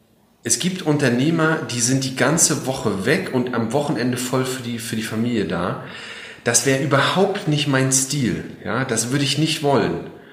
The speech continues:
Da würde ich Herzschmerz haben, weil ich die ganze Zeit, ne, <laughs> äh, weil ich die vermissen würde. Aber es ist okay. Das muss man für sich selber dann entscheiden.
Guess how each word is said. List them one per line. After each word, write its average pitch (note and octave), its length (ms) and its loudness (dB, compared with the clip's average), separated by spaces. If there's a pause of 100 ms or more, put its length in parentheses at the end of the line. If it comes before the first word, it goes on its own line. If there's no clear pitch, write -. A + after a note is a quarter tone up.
(200)
Da A2 160 -2
würde C#3 120 2
ich C3+ 140 -2
Herzschmerz B2 580 2
haben, G2+ 160 0
weil A2+ 100 2
ich A2+ 60 -4
die C#3+ 60 0
ganze - 220 4
Zeit, D#3+ 360 4
ne, F3 140 6 (600)
<laughs> C3 60 0
äh, B2 220 8 (460)
weil C3 100 4
ich C3 100 0
die - 100 -4
vermissen C3 440 2
würde. A2 320 0 (540)
Aber C3+ 280 2 (260)
es C3 180 2
ist E3+ 200 2
okay. D#3 760 -2 (540)
Das A2+ 220 0
muss D3 200 0
man C#3 140 2
für - 120 -4
sich B2+ 260 0
selber C3 360 2
dann A#2 180 2
entscheiden. G#2+ 680 0